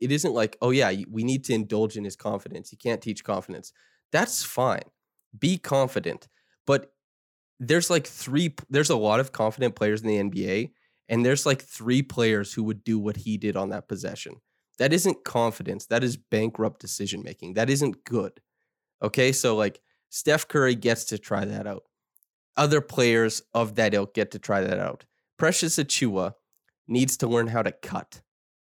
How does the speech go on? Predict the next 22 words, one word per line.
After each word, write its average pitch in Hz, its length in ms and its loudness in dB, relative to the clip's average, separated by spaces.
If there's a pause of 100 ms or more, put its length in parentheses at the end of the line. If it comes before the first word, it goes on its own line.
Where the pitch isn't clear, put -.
(360)
and 117 200 2
be 147 120 2
confident 127 600 0
as 107 140 -2
a 98 60 -2
cutter - 440 -4 (220)
and 107 140 -4
be 147 100 2
confident 123 580 -2
going 113 280 0
up 113 180 -4
at - 120 -10
the 101 80 -6
rim. 92 360 -10 (560)
That's 151 220 2
the 156 100 0
thing. 117 380 0
This - 180 -2
isn't 185 240 2
just, 160 200 0
like, 131 160 -2
confidence. - 840 -2